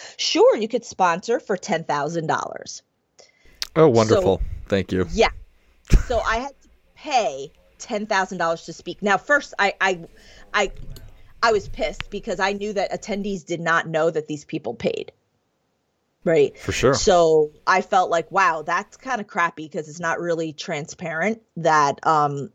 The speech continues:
Speaker 1: and so now these people have the perception that they're experts, yet they paid. No wonder some of these people,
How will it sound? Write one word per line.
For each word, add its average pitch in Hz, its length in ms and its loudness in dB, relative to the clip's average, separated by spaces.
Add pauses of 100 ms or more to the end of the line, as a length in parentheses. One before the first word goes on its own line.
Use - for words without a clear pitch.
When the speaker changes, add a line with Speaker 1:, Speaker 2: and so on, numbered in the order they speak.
Speaker 1:
and 180 160 2
so 175 140 4
now 180 160 4
these 170 160 -2
people 185 280 -4
have 170 180 0
the - 80 -4
perception 175 540 -2
that 147 120 -4
they're - 180 -4
experts, - 540 -4
yet 151 240 -2
they 143 140 2
paid. 190 540 0 (280)
No 170 220 2
wonder 170 640 0
some - 160 0
of 165 60 -2
these 151 140 -8
people, 466 480 0